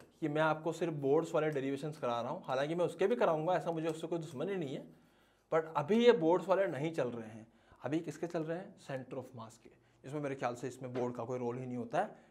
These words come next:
ठीक है। लेकिन मैं आपको बोर्ड्स के भी कराऊंगा, मैं इले-, ट्वेल्थ क्लास के डेरिवेशन स्टार्ट करूँगा बहुत जल्दी। मैंने आपको ये दो करा दिए हैं, अभी मैं आपको क्या कराने वाला हूँ, अभी मैं आपको, अ,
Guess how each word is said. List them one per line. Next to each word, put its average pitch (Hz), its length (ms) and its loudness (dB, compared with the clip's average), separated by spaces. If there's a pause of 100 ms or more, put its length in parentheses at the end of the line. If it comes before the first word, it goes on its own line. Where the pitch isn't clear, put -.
ठीक 190 140 6
है। 165 260 -2 (260)
लेकिन 143 180 2
मैं 170 80 8
आपको 165 180 4
बोर्ड्स 147 280 2
के 160 80 2
भी 156 80 -4
कराऊंगा, 123 320 -6
मैं 156 260 0
इले-, 143 360 2
ट्वेल्थ 147 220 2
क्लास 165 160 4
के 180 60 2
डेरिवेशन 156 300 2
स्टार्ट 151 220 2
करूँगा 160 180 -6
बहुत 160 140 -2
जल्दी। 127 220 -4 (880)
मैंने 160 120 6
आपको 185 120 6
ये 190 60 2
दो 190 120 8
करा 180 200 8
दिए 175 140 2
हैं, 196 180 -6
अभी 180 140 -2
मैं 190 80 6
आपको 196 140 4
क्या 196 120 4
कराने 185 260 4
वाला 156 180 4
हूँ, 185 100 4
अभी 185 80 2
मैं 180 80 4
आपको, 165 280 2 (420)
अ, 147 140 4